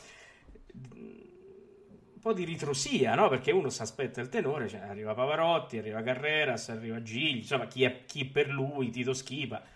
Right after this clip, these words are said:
Dice, "Ma fu il baritono." Eh no,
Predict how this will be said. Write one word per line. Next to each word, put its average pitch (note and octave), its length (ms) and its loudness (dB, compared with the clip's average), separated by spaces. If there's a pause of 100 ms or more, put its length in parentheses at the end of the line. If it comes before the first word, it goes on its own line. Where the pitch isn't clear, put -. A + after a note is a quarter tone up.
(540)
Dice, - 160 -12
"Ma F3+ 140 -4
fu - 180 -18
il C3+ 60 -14
baritono." B2+ 600 -6 (200)
Eh B3+ 40 -6
no, D#3+ 380 -8